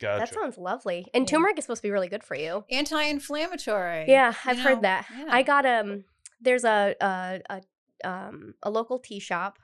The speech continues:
Speaker 1: um, and she makes a, um,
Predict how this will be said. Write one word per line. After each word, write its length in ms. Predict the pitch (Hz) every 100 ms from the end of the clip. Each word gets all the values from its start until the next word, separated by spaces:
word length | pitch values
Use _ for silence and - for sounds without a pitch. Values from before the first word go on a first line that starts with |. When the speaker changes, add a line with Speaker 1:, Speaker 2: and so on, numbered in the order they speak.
| _ -
Speaker 1:
um, 440 | 190 180 180 185 - _ -
and 380 | 185 190 185 180 _ _ _ _
she 240 | - - 208
makes 360 | 196 190 -
a, 280 | 180 180 175
um, 380 | 170 165 180 185